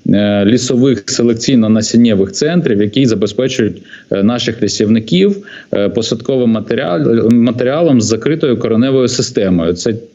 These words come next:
ті, е, маленькі деревця, які будуть приж-, е, приживаністю яких значно краще, вона, е, досягає там ста відсотків. Тобто ми не будемо переживати про те, що, е,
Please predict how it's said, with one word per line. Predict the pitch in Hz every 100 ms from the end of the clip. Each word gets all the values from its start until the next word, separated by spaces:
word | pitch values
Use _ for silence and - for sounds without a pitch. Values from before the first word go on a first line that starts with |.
| _ _
ті, | - 156 151 127
е, | 101 110 110
маленькі | 107 117 135 123 -
деревця, | 101 113 123 - 208 214
які | 127 - 139
будуть | 120 123 120 107 - -
приж-, | 117 120 113
е, | 117 117
приживаністю | 120 139 131 151 120 110 110 113
яких | 113 107
значно | 104 123 135 139
краще, | 185 202 - 147 - - - - -
вона, | 104 127 131 123 95 101
е, | 98
досягає | 95 117 139 120 120 101
там | - 143
ста | - 127
відсотків. | 117 117 175 208 - 107
Тобто | - 113 - 117 - - -
ми | 127
не | 135
будемо | 123 131 120 117
переживати | 110 117 110 120 113 107 107
про | - 117
те, | 170 185
що, | - - 113 110 98 - - - -
е, | 95 98 98